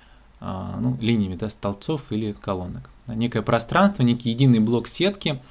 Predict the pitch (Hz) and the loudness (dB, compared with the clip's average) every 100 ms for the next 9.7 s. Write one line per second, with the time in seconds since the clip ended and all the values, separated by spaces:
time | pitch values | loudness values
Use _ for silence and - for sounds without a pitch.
0 | - - - - 95 101 113 147 123 120 | -20 -20 -20 -6 -2 2 4 4 2 0
1 | 107 135 147 117 - 113 110 113 117 120 | 2 0 2 -2 -2 -4 -2 -2 -2 0
2 | 113 110 92 90 - - 110 107 98 113 | 0 0 -2 -6 -12 -12 -8 -6 -2 -4
3 | 120 107 107 107 101 98 98 107 107 101 | 0 -2 0 -2 -2 -2 2 2 2 0
4 | - - 101 - 104 156 - 135 131 127 | -2 -4 -6 -6 0 0 0 -6 -4 -2
5 | 120 123 117 113 127 117 - 113 110 110 | 0 0 0 -4 -4 -4 -4 -4 -6 -10
6 | - - 107 107 104 104 101 90 78 - | -16 -10 -8 -6 -6 -6 -6 -6 -8 -10
7 | - 101 143 135 113 110 - 104 - 104 | -6 0 0 2 0 -2 -8 -8 -4 -6
8 | 95 104 101 101 - - 135 - - 117 | -6 -6 -4 -4 -8 -12 -12 -10 -6 0
9 | 151 135 95 - - - | 0 -2 -8 -10 -12 -16